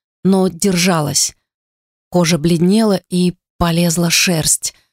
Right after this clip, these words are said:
Густая, жесткая и странная, не как у животных, а словно стальная. И сейчас ликаны были похожи не на себя, а на ледяных демонов из моих кошмаров. «Что это?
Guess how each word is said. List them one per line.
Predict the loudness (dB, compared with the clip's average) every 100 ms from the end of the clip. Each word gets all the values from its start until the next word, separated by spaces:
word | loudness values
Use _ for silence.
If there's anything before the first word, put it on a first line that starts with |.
| _ _ _ _ -4
Густая, | 0 0 0 -2 0 0
жесткая | 0 0 2 0 -2 -2 -2
и | -2 0
странная, | 0 -2 -2 0 2 2 2
не | 2 0
как | -2 -4 -2
у |
животных, | 0 0 0 0 0 -4 -8 _ _ _ _
а | -2
словно | 0 0 0 2 2 2
стальная. | 0 -2 0 2 2 2 2 0 -2 -8 _ _ _ _ _ _
И | -2
сейчас | -2 0 -2 -2 0
ликаны | -2 0 0 0
были | 0 0
похожи | -2 -2 0 2
не | 2
на | 2
себя, | 0 0 0 -2 -4
а | -2
на | 2 2
ледяных | 2 2 2 2
демонов | 0 0 2 2 0
из | -2 0
моих | 0 0
кошмаров. | -2 -4 0 0 0 -2 -8 _ _ _ _
«Что | -6 -4 -4 -2 0
это? | 0 -2 -6